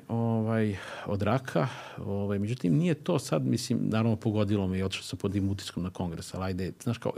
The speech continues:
otišao sam, ajde, ne kvarim, u smislu, ajde, sad ja ne pominjem to,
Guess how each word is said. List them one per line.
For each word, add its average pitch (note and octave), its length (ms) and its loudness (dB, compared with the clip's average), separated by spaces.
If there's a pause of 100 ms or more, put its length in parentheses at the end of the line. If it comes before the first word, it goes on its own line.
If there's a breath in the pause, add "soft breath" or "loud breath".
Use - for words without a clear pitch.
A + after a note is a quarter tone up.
otišao C3+ 340 0
sam, C#3 120 0
ajde, D3+ 160 2
ne B2+ 200 4
kvarim, - 340 2
u - 40 -8
smislu, A2+ 280 0
ajde, A#2 100 2
sad B2 140 2
ja B2 60 4
ne A#2 120 4
pominjem A2 420 4
to, A#2+ 340 2